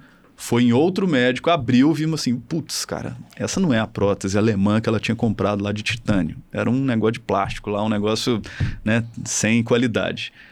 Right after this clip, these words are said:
Teve que operar de novo, enfim, ela ficou com o movimento dos joelhos bem comprometido, né? Desde então passou,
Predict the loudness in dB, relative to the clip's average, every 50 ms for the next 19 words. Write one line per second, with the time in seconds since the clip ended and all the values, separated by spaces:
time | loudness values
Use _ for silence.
0 | -20 -20 -20 _ -2 -2 -2 0 0 -2 0 2 2 2 2 2 0 0 2 2
1 | 4 4 4 4 4 2 0 -2 -6 -8 -6 -6 -6 -2 0 0 0 0 0 0
2 | 0 0 0 0 -4 -8 -2 2 2 2 2 2 2 2 2 0 0 0 0 2
3 | 2 2 4 4 4 4 4 2 2 2 0 2 2 4 2 4 4 2 2 2
4 | 0 0 -2 -4 -6 -8 -12 -20 -20 -12 _ -4 0 0 0 0 0 -2 -2 0
5 | 0 0 0 0 0 0 2 4 4 4 2 2 -2 -4 -6 -8 _ _ _ -20
6 | _ _ _ 0 0 2 2 2 2 2 2 0 0 0 0 0 0 0 -2 -2
7 | -4 -4 -4 -4 -2 0 0 0 0 -2 -6